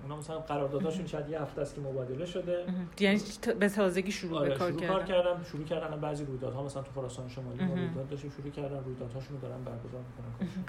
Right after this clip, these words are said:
Speaker 2: مهم. من فکر می‌کنم تمام سوالامو پرسیده باشم. حالا شما اگه توضیح، توضیح خاصی
Speaker 1: یه چیز دیگه
Speaker 2: دارید؟
Speaker 1: جامون، آها، یه چی-، چیز دیگه هم این جامون، اونم سرویس‌های خود ماست.
Speaker 2: مهم.
Speaker 1: یعنی اینا همه کارهایی که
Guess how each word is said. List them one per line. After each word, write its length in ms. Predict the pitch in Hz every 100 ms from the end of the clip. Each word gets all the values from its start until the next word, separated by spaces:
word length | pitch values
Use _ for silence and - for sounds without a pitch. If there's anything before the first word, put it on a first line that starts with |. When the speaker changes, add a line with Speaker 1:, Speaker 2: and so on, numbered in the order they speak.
| - - - - - - 208
Speaker 2:
مهم. 80 |
من 140 | 208 247
فکر 320 | 233 277 294
می‌کنم 280 | 285 277 269
تمام 380 | 247 220 220 269
سوالامو 460 | 269 233 214 240
پرسیده 580 | 262 240 214 202 196 233
باشم. 380 | 233 226 208 196
حالا 160 | 202
شما 280 | 208 240 214
اگه 180 | 226 240
توضیح، 460 | 247 214 196 214 220 - -
توضیح 400 | - 202 196 196
خاصی 320 | 214 - 226 269
Speaker 1:
یه 60 |
چیز 200 | 226 196
دیگه 160 | 208 202
Speaker 2:
دارید؟ 160 | 214
Speaker 1:
جامون، 280 | 262 262 269
آها، 340 | 262 214 208 -
یه 60 | 294
چی-، 240 | - 214
چیز 120 | 247 247
دیگه 220 | 226 226
هم 60 | 226
این 140 | 220
جامون، 300 | 208 214 233 285 214
اونم 160 | 269
سرویس‌های 520 | 277 220 196 196 247 254
خود 380 | - - 226
ماست. 580 | 165 117 110 - - -
Speaker 2:
مهم. 260 | 208 196 196
Speaker 1:
یعنی 120 | 196
اینا 160 | 214 226
همه 200 | 214 220
کارهایی 320 | 220 214
که 80 | 214